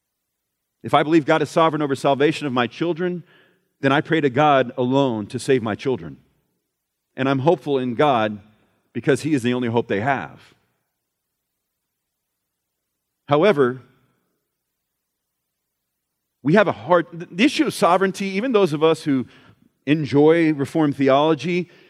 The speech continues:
we like sovereignty in theory, but we're not huge fans expressly in practice all the time. And I'm not saying that to be flippant, and I'm not saying that to be harmful. And until we come to trust and understand that God's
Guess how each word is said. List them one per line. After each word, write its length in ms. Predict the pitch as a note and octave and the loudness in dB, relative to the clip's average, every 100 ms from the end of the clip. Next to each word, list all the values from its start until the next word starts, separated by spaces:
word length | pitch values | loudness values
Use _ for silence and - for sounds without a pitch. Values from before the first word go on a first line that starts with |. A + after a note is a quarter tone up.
| _ | _
we 180 | C3+ A3 | 0 2
like 360 | G3 G#3 D#4 - | 6 4 4 -4
sovereignty 680 | - G3+ F#3 F3+ F3 E3 C3+ | 0 2 4 2 -2 0 0
in 160 | A#2 | 0
theory, 580 | G#2 - F#3+ D#3 A2 G#2 | -6 -6 2 2 2 -2
but 220 | A#2+ E3 | 0 2
we're 100 | F3 | 4
not 240 | F3 G#3+ G3+ | 2 2 0
huge 380 | D3+ F3+ - | -8 -10 -10
fans 500 | - D3+ B2 A#2 B2+ | -4 -2 0 -2 -4
expressly 880 | - - - - E3 D#3 B2 B2+ B2 - | -8 -10 -10 -2 -2 0 -2 -2 -4 -4
in 320 | C3 A#2+ A#2+ - _ _ _ _ | -2 -2 -4 -10 _ _ _ _
practice 480 | - F#3+ - A2+ - | 0 0 -2 -8 -8
all 140 | - | -10
the 100 | F2 | -10
time. 300 | - D#2 B1 G#1+ _ _ _ _ _ _ _ _ _ _ _ _ _ _ _ _ | -10 -12 -14 _ _ _ _ _ _ _ _ _ _ _ _ _ _ _ _ _
And 60 | C#3 | -2
I'm 60 | |
not 120 | G3 A#3 | -2 0
saying 140 | A#3+ | 0
that 100 | G#3+ | 0
to 60 | D3+ | -2
be 160 | D#3+ | -4
flippant, 480 | - - F#3+ F#3+ F#3 | -2 0 2 2 -2
and 100 | D3 | -2
I'm 60 | C#3+ | -2
not 120 | F3 | 0
saying 160 | F#3 | 0
that 120 | E3+ - | 0 -2
to 80 | |
be 180 | C#3 C#3 | 0 0
harmful. 800 | B2 - D#3 D3 C3+ - D#2+ D2 C#2 _ _ _ _ _ _ _ _ _ _ _ _ _ _ _ _ _ _ _ _ | 0 0 0 0 -4 -10 -12 -12 -20 _ _ _ _ _ _ _ _ _ _ _ _ _ _ _ _ _ _ _ _
And 100 | F3 | 0
until 240 | G3 A#3+ D4 | 2 4 2
we 100 | B3+ | 2
come 240 | A3+ A3 | 0 2
to 80 | F#3 | 2
trust 340 | - G#3+ - | 2 0 0
and 40 | F3 | -4
understand 360 | E3 - F#3+ | -4 -4 0
that 160 | D3+ B2 | 0 2
God's 460 | F3+ F#3+ G#3+ E3 | 4 6 4 0